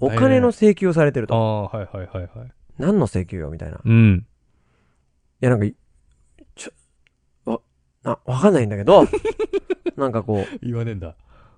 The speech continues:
Speaker 1: すごい、
Speaker 2: うん。
Speaker 1: なんか、十七万？十七万を払ってくれみたいな、
Speaker 2: うん。
Speaker 1: 言われてて、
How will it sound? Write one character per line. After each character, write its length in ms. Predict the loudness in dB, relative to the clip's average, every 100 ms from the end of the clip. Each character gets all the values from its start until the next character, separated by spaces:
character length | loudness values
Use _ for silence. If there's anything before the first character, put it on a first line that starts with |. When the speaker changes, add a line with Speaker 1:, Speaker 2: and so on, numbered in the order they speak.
| _ _ _ _ _
Speaker 1:
す 220 | _ -4
ご 180 | 2 4
い、 300 | 2 -2 -8 -8
Speaker 2:
う 60 | -4
ん。 240 | -4 -6
Speaker 1:
な 140 | -8 -8
ん 40 |
か、 260 | -6 -6 -8 _ _ _ -18
十 520 | -2 4 6 8 6
七 200 | 4 4
万？ 400 | 4 4 2 -2 -6 _ _ _ _ _ _ _ _ _ _ _ _ _ _ _
十 200 | 2 4
七 160 | 6 6
万 160 | 4
を 60 | 2
払 160 | 0
っ 60 | 0
て 100 | -2
く 80 | -2
れ 60 |
み 100 | -2
た 80 | -2
い 40 | -2
な、 220 | -2 0
Speaker 2:
う 40 |
ん。 320 | 0 0 -2 -2
Speaker 1:
言 140 | 0
わ 100 | 2
れ 60 | 0
て 120 | -4
て、 380 | -4 -6 -6